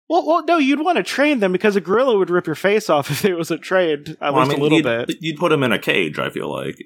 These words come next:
Speaker 2: I wouldn't just let a
Speaker 1: Yeah, but,
Speaker 2: gorilla,
Speaker 1: but,
Speaker 2: trained or not, wander
Speaker 1: but,
Speaker 2: around my spaceship when I'm trying
Speaker 1: but,
Speaker 2: to fly to
Speaker 1: okay.
Speaker 2: space.
Speaker 1: But, but here's the other thing, though.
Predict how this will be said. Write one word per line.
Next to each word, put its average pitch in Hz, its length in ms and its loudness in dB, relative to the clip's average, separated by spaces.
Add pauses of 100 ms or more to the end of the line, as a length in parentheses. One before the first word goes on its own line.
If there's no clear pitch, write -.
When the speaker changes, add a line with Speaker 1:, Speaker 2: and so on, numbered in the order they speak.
(200)
Speaker 2:
I 113 100 2
wouldn't 117 280 0
just 90 160 2
let 92 160 2
a 82 180 2
Speaker 1:
Yeah, 254 80 2
but, - 160 2
Speaker 2:
gorilla, 101 260 2
Speaker 1:
but, 311 120 4
Speaker 2:
trained 104 200 0
or 90 80 2
not, 92 360 0
wander 95 240 2
Speaker 1:
but, 95 100 4
Speaker 2:
around 92 220 2
my 85 120 2
spaceship 92 640 -4
when 87 180 -2
I'm 85 120 -2
trying 92 200 2
Speaker 1:
but, - 60 -2
Speaker 2:
to 190 40 4
fly 92 140 4
to - 60 0
Speaker 1:
okay. 160 80 -2
Speaker 2:
space. 87 520 -2 (280)
Speaker 1:
But, 277 120 0 (100)
but 269 140 0
here's 277 240 0
the 233 140 -4
other 190 220 2
thing, 143 420 -6
though. 107 320 -2